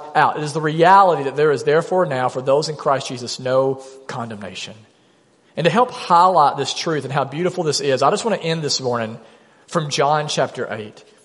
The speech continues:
And so you don't have to turn there if you don't want to, but I'm gonna look in John chapter eight. I just wanna very quickly end with this story, which I believe is one of the most beautiful stories in all of the Bible.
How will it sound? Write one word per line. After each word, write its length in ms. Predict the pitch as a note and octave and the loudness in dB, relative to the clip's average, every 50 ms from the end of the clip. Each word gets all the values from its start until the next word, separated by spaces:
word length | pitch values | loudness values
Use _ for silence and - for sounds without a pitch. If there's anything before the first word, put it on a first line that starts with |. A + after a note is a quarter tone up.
| _ _ _ _ _ - - | _ _ _ _ _ -12 -8
And 80 | E3+ - | -4 0
so 100 | F#3 F3 | 0 0
you 180 | D3+ D3+ F#3+ | 0 0 0
don't 140 | A3 G#3 E3 | -2 0 0
have 120 | F3+ F#3+ | -2 -2
to 80 | G3 F#3 | -4 -6
turn 200 | - - E3+ F3 | -6 -6 -2 0
there 100 | F3 E3 | 0 0
if 80 | E3 E3+ | 0 0
you 60 | E3 | 0
don't 160 | E3 C3+ D3 | -2 -2 -2
want 180 | D3+ D#3 D3+ - | -2 -4 -4 -4
to, 120 | D#3+ D#3 | -4 0
but 80 | D3 C#3+ | 0 0
I'm 100 | E3 G3+ | 0 0
gonna 120 | G#3+ G3 | 0 -2
look 160 | F3+ E3 - | -2 -2 -2
in 80 | D3+ C3 | -4 -4
John 260 | C#3+ C#3+ C#3 D3 D3 | -2 -2 -2 -2 -2
chapter 280 | - D3+ - D3 - - | -4 -4 -4 -4 -2 -2
eight. 200 | C3+ B2+ B2+ C3 | -2 -2 0 0
I 80 | D3 | -2
just 120 | F3 - - | -2 -2 -2
wanna 140 | F#3+ D3+ | -4 -2
very 220 | C3+ C#3+ D3+ F3 F3 | 0 0 0 0 0
quickly 440 | - - D#3 - D3 C3+ C3 - C#3+ | -2 -4 -4 -4 -2 -4 -4 -4 -4
end 160 | D3 E3 F3 | -6 -4 -4
with 100 | D#3+ - | -4 -4
this 120 | D3 - | -4 -4
story, 440 | - - - C3 A#2+ A2 G#2+ G2+ G#2+ - - - - _ _ _ _ _ _ _ _ _ _ _ _ - - _ _ _ _ _ _ _ _ | -4 -4 -4 -4 -4 -4 -6 -8 -10 -14 -18 -20 -20 _ _ _ _ _ _ _ _ _ _ _ _ -20 -20 _ _ _ _ _ _ _ _
which 160 | D#3+ D3+ - | -2 2 4
I 100 | F3 F3+ | 4 4
believe 220 | F3 F3 F3+ F3 D#3+ | 4 2 0 -2 -2
is 80 | C#3+ | 0
one 80 | E3 E3 | 0 0
of 20 | |
the 60 | D#3 | 0
most 260 | D3+ D3 C#3+ - C3+ B2+ | 0 0 -2 -2 -4 -6
beautiful 400 | E3 E3+ F#3 F#3+ F#3 - F3+ D#3+ | -4 -2 0 0 0 -2 -2 -2
stories 500 | - - - E3 D3 C#3+ C3+ C3+ B2+ C3 | -4 -2 -2 0 0 0 0 -2 -4 -6
in 80 | B2 | -8
all 340 | - - C3+ C3 C3 B2+ B2+ | -6 -4 -2 -2 0 -2 -2
of 100 | B2 A#2+ | -4 -6
the 80 | B2 A2 | -6 -6
Bible. 460 | A2+ G#2 G2+ G#2 - G#2 G2+ G#2+ | -6 -6 -6 -6 -10 -14 -18 -20